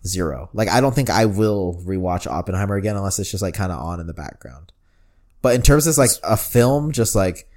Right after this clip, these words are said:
the audio, like, the visualization, like, the, you know, the story of it. I thought it was good as a first time watch, but I,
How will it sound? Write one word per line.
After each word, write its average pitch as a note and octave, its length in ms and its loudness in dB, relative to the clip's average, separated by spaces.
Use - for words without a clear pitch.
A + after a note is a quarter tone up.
the - 100 -4
audio, B2+ 640 4
like, G#2+ 220 0
the G2+ 140 -2
visualization, G#2+ 1120 -2
like, G2 200 -8
the, F#2 400 -4
you G2+ 100 -10
know, E2 220 -10
the E2 100 -10
story G2 360 -4
of G2+ 100 -2
it. - 20 -2
I F#2 120 -2
thought F#3+ 180 0
it A2 40 0
was F#2 140 -2
good A2 280 0
as F2+ 120 0
a E2+ 60 -2
first F#2 340 -8
time E2 180 -6
watch, E2+ 360 -10
but - 120 -12
I, F#2+ 180 -6